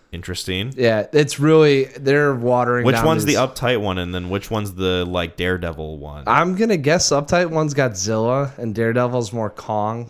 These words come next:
Speaker 2: Kong
Speaker 1: Yeah.
Speaker 2: kinda feels like he has a little bit more leeway with his agility.
Speaker 1: Con-, yeah, yeah. Godzilla would be, like, the older one, so he'd
Speaker 2: Oh,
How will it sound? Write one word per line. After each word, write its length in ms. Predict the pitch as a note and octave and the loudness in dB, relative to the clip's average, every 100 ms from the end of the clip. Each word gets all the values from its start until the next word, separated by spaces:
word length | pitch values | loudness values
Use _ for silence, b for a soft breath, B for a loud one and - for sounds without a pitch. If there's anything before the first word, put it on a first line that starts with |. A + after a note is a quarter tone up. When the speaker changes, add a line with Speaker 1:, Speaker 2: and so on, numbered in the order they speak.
| - | -4
Speaker 2:
Kong 240 | F#2+ B2+ | 0 2
Speaker 1:
Yeah. 120 | G2+ G2 - | 0 -6 -4
Speaker 2:
kinda 220 | C3 A#2+ | -2 -2
feels 240 | C3 B2 | -2 0
like 60 | B2 | 2
he 60 | |
has 160 | A#2+ A2 | 0 0
a 20 | A2 | 0
little 180 | A#2 | 0
bit 100 | A#2 | 0
more 240 | A#2+ A#2 A2 | -2 0 0
leeway 680 | A2 A2 A2+ A#2+ A#2+ A#2 A2+ | 0 0 2 2 2 0 -2
with 140 | A2 | -6
his 120 | G#2+ G#2 | -4 -6
agility. 760 | F2+ F#2+ G#2+ G#2+ A2+ B2 B2+ - | -6 -6 -4 -2 0 0 -2 -4
Speaker 1:
Con-, 300 | A#2+ A#2+ G2 | -2 0 0
yeah, 160 | G#2 F#2+ | 2 2
yeah. 340 | F#2 F2+ E2 - | 2 2 -2 -6
Godzilla 540 | G#2+ A#2 B2+ C3+ D3 D#3 | -2 0 0 2 2 2
would 160 | D3 | 2
be, 140 | B2 B2+ | 0 2
like, 340 | A#2 G#2+ G2+ | 2 0 -2
the 320 | A2 G2+ F#2 - | 0 2 0 0
older 380 | F#2 F#2 F2+ | -2 -2 -2
one, 360 | E2+ D#2+ D2+ D#2 | -4 -6 -8 -10
so 180 | - F2 | -6 -4
he'd 180 | G#2 G#2 | -2 0
Speaker 2:
Oh, 240 | D3 G#2 | 0 0